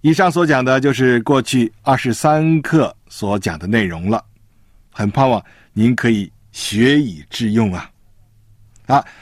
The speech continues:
那到今天的最后一课呢，我就会跟您探讨一些传福音的难题。所以今天的题目就是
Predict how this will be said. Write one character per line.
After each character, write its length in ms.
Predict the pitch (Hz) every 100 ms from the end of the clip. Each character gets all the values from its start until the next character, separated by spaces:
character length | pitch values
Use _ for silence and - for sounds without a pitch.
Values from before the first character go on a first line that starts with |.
| - -
那 120 | 180
到 200 | 175 185
今 280 | 175 208 220
天 140 | 208
的 100 | 214
最 200 | 190 214
后 140 | 185 185
一 120 | 165
课 220 | 147 160
呢， 140 | 139 120
我 120 | 107
就 340 | 123 117 110
会 240 | 101 117 104
跟 160 | 127
您 160 | 123 117
探 380 | - 165 147 113
讨 240 | 98 90
一 180 | 104 120
些 380 | - 143 151 - - _
传 340 | - 120 139
福 160 | 165 190
音 100 | 208
的 120 | 170
难 360 | 107 78 101 160
题。 420 | - 80 87 123 _ _ _ _ _ _ _
所 100 | -
以 60 | 175
今 240 | 160 226
天 160 | 202 233
的 80 | 226
题 240 | - 156
目 160 | 175 160
就 160 | 160
是 320 | 143 143 120